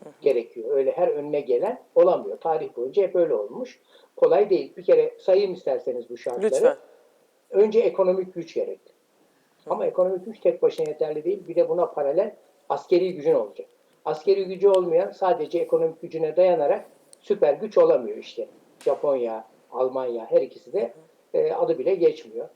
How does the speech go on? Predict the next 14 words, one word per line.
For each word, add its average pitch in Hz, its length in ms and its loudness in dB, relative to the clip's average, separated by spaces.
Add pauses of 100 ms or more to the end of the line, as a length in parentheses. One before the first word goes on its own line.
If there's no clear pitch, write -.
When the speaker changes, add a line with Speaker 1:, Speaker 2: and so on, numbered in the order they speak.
(440)
Speaker 1:
Şimdi 156 260 -10
bu 208 80 -6
iki - 220 -2
alanda 147 360 0
önde 175 260 2
olacak. 131 380 0 (500)
Mesela 131 300 -6
Avrupa 151 380 -2
Birliği'nde, 131 460 -6
ay, 165 180 -2 (240)
özür, 151 220 -4
özür 143 200 -4
dilerim, 120 220 -2
Amerika'da 127 580 0